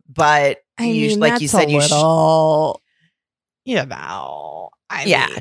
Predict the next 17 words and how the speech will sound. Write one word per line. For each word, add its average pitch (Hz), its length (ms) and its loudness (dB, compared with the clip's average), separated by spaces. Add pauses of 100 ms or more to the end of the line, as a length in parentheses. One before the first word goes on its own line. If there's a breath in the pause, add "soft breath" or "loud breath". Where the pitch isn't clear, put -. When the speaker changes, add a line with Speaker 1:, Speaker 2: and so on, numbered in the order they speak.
Speaker 1:
do 151 100 -6
you 147 60 -4
got 139 140 2
a 180 40 2
black 135 320 2
Speaker 2:
listen. 160 120 0
Speaker 1:
eye? 160 440 6
Like, 127 220 0
I 139 140 4
don't 151 220 0
know. 269 500 6
Maybe 160 280 2
she 185 180 0
does. 196 460 4
Who, 185 580 0 (580)
who 254 340 -2
really? 180 640 0